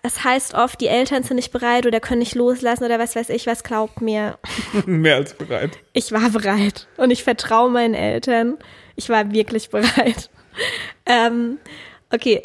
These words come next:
Speaker 1: jedenfalls, genau, jetzt inzwischen ist es so, dass Rosa dreimal die Woche bei meiner Mutter ist. Ähm, drei halbe Tage, so ungefähr, also mindestens fünfzehn Stunden, fünfzehn bis zwanzig Stunden die Woche ist sie bei meiner Mutter.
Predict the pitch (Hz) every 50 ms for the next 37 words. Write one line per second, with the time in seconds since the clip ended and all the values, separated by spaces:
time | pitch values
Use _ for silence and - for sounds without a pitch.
0 | - - 233 247 262 254 262 269 - - 254 247 240 240 240 247 247 - - 254
1 | 226 185 208 233 285 - - 330 285 - 311 294 - - 359 - 311 - - 302
2 | - - - 294 285 294 285 285 - - - - 247 247 - - 240 240 247 247
3 | 240 233 - - 233 226 233 240 247 247 247 240 240 240 233 233 226 208 240 269
4 | 269 - - 359 403 415 - _ - 269 262 254 254 254 262 254 254 269 277 -
5 | - 285 277 - - 277 320 320 214 - _ - - - - - - _ - _
6 | _ _ - 240 240 233 233 233 240 - - 220 220 240 247 247 240 233 233 202
7 | - - 277 269 269 277 277 277 285 285 277 277 - - 233 233 214 - - 285
8 | 294 294 277 285 - - - 240 226 226 226 220 - - - - - 226 233 240
9 | 262 285 294 285 269 - 233 233 - - 294 311 349 - - - - 320 311 302
10 | - - - 285 277 277 277 277 - 277 - - 269 262 254 - - 240 233 233
11 | - - - 208 208 214 254 233 - - 180 - 190 220 - 220 208 214 208 220
12 | - - - - 214 226 233 _ _ _ _ _ _ _ _ _ _ _ _ _
13 | _ _ _ _ _ _ _ _ - - - 233 - 233 214 220 208 208 208 202
14 | 202 190 185 190 - - 185 - 233